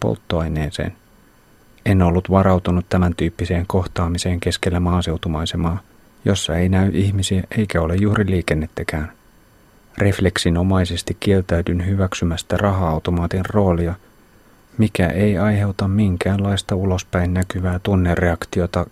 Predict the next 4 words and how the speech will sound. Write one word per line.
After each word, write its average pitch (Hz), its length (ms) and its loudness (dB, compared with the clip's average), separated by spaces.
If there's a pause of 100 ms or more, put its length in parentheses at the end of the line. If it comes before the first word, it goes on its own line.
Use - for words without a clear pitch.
keski-ikäisessä 87 880 -2
mopoilijassa. 85 840 0 (1500)
Jebinianan 101 920 4
pikkukaupungissa 95 960 0